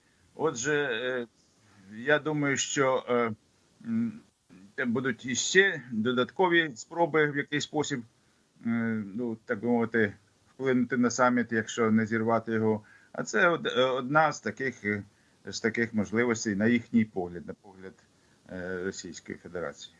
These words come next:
По-перше, чесно кажучи, я, можливо, пропустив, але я не, не бачив конкретного повідомлення, що він точно, е, не приїде. Була таке, е, м, анонс, що він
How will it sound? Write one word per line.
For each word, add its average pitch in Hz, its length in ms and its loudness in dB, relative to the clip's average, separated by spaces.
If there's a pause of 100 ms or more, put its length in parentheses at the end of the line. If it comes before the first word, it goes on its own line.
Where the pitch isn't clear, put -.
(240)
По-перше, 147 760 0 (360)
чесно 160 220 -2
кажучи, 160 340 2
я, 170 440 -2
можливо, 160 420 -6
пропустив, 160 580 -4
але 143 140 -2
я 156 120 0
не, 160 120 -6 (100)
не 151 120 -4
бачив 139 420 -2
конкретного 120 520 -2
повідомлення, 123 640 -2
що 127 160 -10
він 131 160 -6
точно, 123 520 -4 (380)
е, 107 180 -2
не 127 180 2
приїде. 110 640 -4 (280)
Була 139 380 -2
таке, 123 460 0
е, 110 160 -4
м, 98 60 -12 (600)
анонс, 131 360 0
що 110 440 -2
він 113 320 0